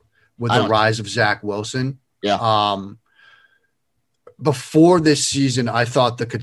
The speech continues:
Speaker 1: the, the concern I had with Fields was he gets to the right answer, but it takes time. He gets to the right read, but it takes too much time. Um, I thought he had cleaned that up.
Speaker 2: Mm-mm.
Speaker 1: And then you saw that,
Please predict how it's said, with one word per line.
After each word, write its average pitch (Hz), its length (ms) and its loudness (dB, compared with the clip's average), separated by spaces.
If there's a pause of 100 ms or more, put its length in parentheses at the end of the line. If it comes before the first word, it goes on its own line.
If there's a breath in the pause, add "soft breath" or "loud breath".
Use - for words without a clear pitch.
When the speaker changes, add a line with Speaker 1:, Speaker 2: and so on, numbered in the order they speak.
(100)
Speaker 1:
the, 139 100 4
the 135 140 -2
concern 202 340 2
I 175 100 4
had 139 280 2
with 120 100 -8
Fields 113 400 -2
was 107 300 -2
he 110 100 -4
gets 123 280 -2
to - 80 -14
the 117 80 -4
right 107 220 0
answer, 98 280 -8
but 95 100 -12
it 92 100 -10
takes 95 240 -10
time. 76 220 -12 (540)
He 98 280 -12
gets 113 300 -4
to - 80 -6
the 113 100 -2
right 104 260 -2
read, 98 260 -6
but 98 100 -8
it 90 80 -16
takes - 260 -10
too 101 120 -12
much 92 200 -10
time. 85 360 -10 (360 soft breath)
Um, 98 220 -4
I 113 100 -2
thought 120 360 0
he 120 100 -2
had 117 140 -2
cleaned 110 320 -6
that 90 160 -4
up. 92 260 -4 (920)
Speaker 2:
Mm-mm. - 280 -8 (280)
Speaker 1:
And 131 160 -2
then 139 140 0
you 143 120 -2
saw 123 480 2
that, 107 440 2